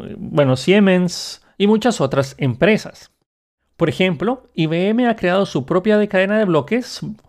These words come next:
eh, bloques o es Block Food Trust, para rastrear el viaje que realizan los productos alimenticios hasta llegar a sus ubicaciones.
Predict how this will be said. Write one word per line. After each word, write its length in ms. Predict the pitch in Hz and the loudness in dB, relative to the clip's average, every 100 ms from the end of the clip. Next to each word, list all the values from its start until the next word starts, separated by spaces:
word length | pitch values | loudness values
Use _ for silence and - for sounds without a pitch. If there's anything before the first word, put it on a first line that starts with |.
| - | 0
eh, 320 | 135 131 127 | 2 2 0
bloques 560 | 127 147 160 175 165 135 | 0 2 4 4 2 2
o 160 | 131 | 2
es 220 | 135 135 - | 2 -2 -8
Block 420 | 143 180 180 - _ - | 0 0 -2 -20 _ -6
Food 160 | 170 175 | -6 -4
Trust, 480 | - 147 240 - _ _ _ _ | -4 -4 -4 -16 _ _ _ _
para 160 | - 202 | 0 0
rastrear 800 | 214 226 - - 214 214 214 - | 2 0 -2 -2 2 2 0 -4
el 220 | - 220 | -2 -2
viaje 540 | 185 180 175 160 175 170 | 0 0 0 0 -4 -2
que 200 | 175 170 | 2 2
realizan 380 | 151 139 143 175 | 2 -2 -2 -4
los 100 | - | 0
productos 360 | 165 160 175 | -2 0 -2
alimenticios 540 | 190 185 170 135 160 - | 0 0 -2 -4 -4 -2
hasta 260 | 165 - | -2 0
llegar 420 | 180 180 139 127 127 | 0 2 2 0 0
a 80 | 135 | -4
sus 180 | 131 120 | -4 -2
ubicaciones. 720 | 123 - 117 196 156 - | -2 -2 -2 0 0 -8